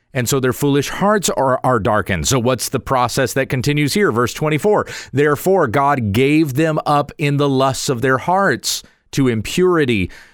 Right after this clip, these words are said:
to the dishonoring of their bodies among themselves, because they exchanged the truth about God for a lie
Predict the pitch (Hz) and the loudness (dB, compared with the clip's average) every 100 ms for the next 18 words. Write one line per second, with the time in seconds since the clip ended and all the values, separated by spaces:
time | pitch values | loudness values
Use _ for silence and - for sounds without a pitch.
0 | _ - 135 127 123 - 143 165 170 160 | _ -2 0 0 0 0 2 2 2 0
1 | 143 131 127 123 127 127 113 117 117 113 | 0 2 2 2 2 2 0 0 0 0
2 | 113 - 170 156 113 107 107 127 120 127 | 0 0 2 2 0 -2 -2 0 2 0
3 | 101 - 156 156 180 175 151 165 - 156 | 0 -2 0 0 0 0 -2 -2 0 0
4 | 143 135 127 123 120 104 117 104 87 104 | 0 0 0 0 0 0 0 0 2 2
5 | 139 208 254 | 2 2 0